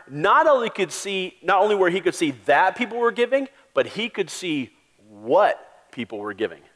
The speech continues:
I know, that's, like, awkward, right? Okay, so here, here he goes. "Many rich people threw in large amounts,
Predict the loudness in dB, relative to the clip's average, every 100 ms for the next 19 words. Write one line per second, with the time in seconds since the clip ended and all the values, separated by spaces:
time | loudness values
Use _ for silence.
0 | _ _ _ _ _ _ _ _ _ _
1 | _ -20 -14 -10 -8 -4 -6 -6 _ _
2 | -8 0 2 2 -4 -2 0 0 0 2
3 | 4 4 2 -8 -8 -2 2 4 4 0
4 | -18 -20 -20 -8 2 4 6 6 4 4
5 | 4 4 4 4 2 -2 -18 -20 -6 0
6 | 4 6 6 6 4 4 4 2 -4 -2
7 | 2 2 2 4 4 4 4 6 6 6
8 | 6 4 4 2 2 2 0 -6 -12 -12